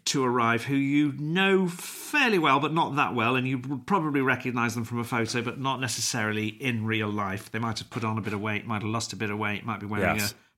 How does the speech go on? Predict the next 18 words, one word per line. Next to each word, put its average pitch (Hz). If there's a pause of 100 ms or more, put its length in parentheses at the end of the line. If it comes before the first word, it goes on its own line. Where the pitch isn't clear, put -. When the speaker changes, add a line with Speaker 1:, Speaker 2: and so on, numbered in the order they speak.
Speaker 1:
brown 107
hat. 151
Speaker 2:
Yes. - (260)
Yes. 208
Speaker 1:
But, -
um, 165 (460)
but -
anyway, 180
you 180
wait, 202
you 185
have 196
this 180
expectant 208
smile 202
on 156
your 135
face, 107